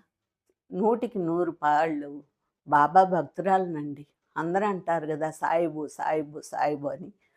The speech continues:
సాయిబు అయితే ఏమి, ఎవరైతే ఏమండి, మనకి చెయ్యి అందించిన వాళ్ళు దేవుళ్ళు కదండి. ఆయన సాయిబు అని ఎవరు చెప్పారండి? ఎక్కడ చెప్పారు అసలు? ఆయన ఓ-, ఓ-, ఎక్కడన్నా చెప్పాడా, ప్రకటించాడా? ఆయన సాయిబు అయితే శ్రీరామనవమి ఎందుకు చేసుకుంటాడు,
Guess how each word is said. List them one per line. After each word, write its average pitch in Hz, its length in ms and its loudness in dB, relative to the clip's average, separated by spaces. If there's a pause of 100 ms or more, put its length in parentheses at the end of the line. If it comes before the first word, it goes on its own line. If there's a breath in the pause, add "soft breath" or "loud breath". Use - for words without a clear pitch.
(180)
సాయిబు 233 380 6
అయితే 233 300 4
ఏమి, 226 180 -6
ఎవరైతే 202 500 -4
ఏమండి, 160 460 -6 (520)
మనకి 208 280 4 (160)
చెయ్యి 202 200 2
అందించిన 240 480 0
వాళ్ళు 160 380 0
దేవుళ్ళు 165 520 -4
కదండి. 147 480 -12 (340)
ఆయన 175 240 0
సాయిబు 226 400 6
అని 254 160 4
ఎవరు 180 320 4
చెప్పారండి? 202 500 -2
ఎక్కడ 165 320 -2
చెప్పారు 208 340 -4
అసలు? 170 300 -14 (760)
ఆయన 175 260 2
ఓ-, 165 280 6 (100)
ఓ-, 175 280 4
ఎక్కడన్నా 185 480 4 (120)
చెప్పాడా, 196 380 2
ప్రకటించాడా? 185 760 -4 (580)
ఆయన 196 260 4
సాయిబు 190 440 6
అయితే 170 320 -2 (580)
శ్రీరామనవమి 208 880 6
ఎందుకు 147 220 -6
చేసుకుంటాడు, 127 800 -10